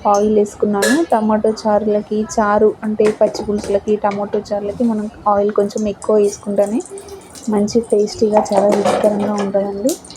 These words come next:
ఆయిల్ పెట్టి ఎక్కిన తర్వాత జీలకర్ర, ఆవాలు వేసేసామండి. నెక్స్ట్ వచ్చేసి, ఉమ్, క్రష్ చేసి పెట్టుకున్న వెల్లుల్లి వేయాలండి. ఇది వేసుకుంటే ఫ్లేవర్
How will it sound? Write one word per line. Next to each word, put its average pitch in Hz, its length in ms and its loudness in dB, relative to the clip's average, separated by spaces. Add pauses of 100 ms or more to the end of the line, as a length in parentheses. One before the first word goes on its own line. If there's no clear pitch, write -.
(260)
ఆయిల్ 214 300 2
పెట్టి 214 320 4
ఎక్కిన 208 300 -2
తర్వాత 202 460 2
జీలకర్ర, 208 720 2
ఆవాలు 202 500 0 (200)
వేసేసామండి. 196 960 0 (1080)
నెక్స్ట్ 214 360 2
వచ్చేసి, 208 380 2 (1500)
ఉమ్, 196 240 0 (340)
క్రష్ 240 340 0
చేసి 220 240 -2
పెట్టుకున్న 214 380 0
వెల్లుల్లి 202 500 4
వేయాలండి. 190 640 2 (480)
ఇది 220 120 4
వేసుకుంటే 214 500 2
ఫ్లేవర్ 220 440 2